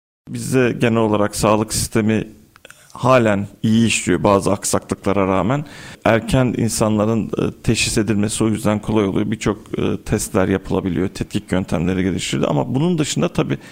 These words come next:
tedavide de çok yenilikler var. Tedavideki akciğer kanseri üzerinde bakarsak en büyük yenilik aslında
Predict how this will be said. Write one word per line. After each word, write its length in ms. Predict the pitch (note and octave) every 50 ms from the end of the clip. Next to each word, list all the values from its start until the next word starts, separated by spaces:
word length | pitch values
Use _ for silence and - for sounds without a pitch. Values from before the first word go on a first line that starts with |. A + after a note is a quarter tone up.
| - - - _
tedavide 540 | - - A#2+ G#2 B2 B2 B2+ B2+ B2 C#3 A2+
de 100 | F#2+ F#2
çok 320 | - - - - - -
yenilikler 460 | E2+ E2+ E2+ - - - - - G#2+ -
var. 200 | - E3+ F3+ - - - - - - - - - - -
Tedavideki 880 | - C#3 C3+ C#3 D3 D3+ D3+ D#3 D3 E3 D#3+ D#3+ - F3+ F3+ - - - - - - _ _ _ _ - - _ -
akciğer 520 | - E3 D#3+ - - - F#3 D#3+ C#3 B2+ -
kanseri 380 | B2+ A2+ G#2+ G#2 - B2 G2+
üzerinde 440 | G#2 A2 G2+ G#2+ G2+ G#2+ A2 A#2 A2+
bakarsak 560 | A#2+ - - - D#3+ C#3+ - - - - - -
en 260 | - D#3+ D#3+ D#3 C#3
büyük 220 | C3 B2+ - -
yenilik 240 | B2+ B2 E2 - -
aslında 540 | - D3 - - - C#3+ C#3+ C#3 E3 E3+